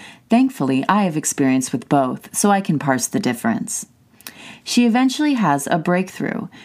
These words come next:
when she screams her head off to prove that she can manipulate her therapist into thinking she is crazy.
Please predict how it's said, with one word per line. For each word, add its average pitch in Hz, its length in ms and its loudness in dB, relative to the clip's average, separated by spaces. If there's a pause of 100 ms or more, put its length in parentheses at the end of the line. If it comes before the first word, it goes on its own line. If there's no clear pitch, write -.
when 175 140 2
she 165 160 0
screams 208 480 2
her 254 120 0
head 226 220 0
off 135 300 0
to 185 100 -4
prove 165 320 0
that 170 140 -2
she - 180 0
can 233 160 4
manipulate 175 580 2
her 214 140 0
therapist 170 600 0
into 156 200 -2
thinking 131 400 0
she 143 220 0
is 143 140 -2
crazy. 143 600 -2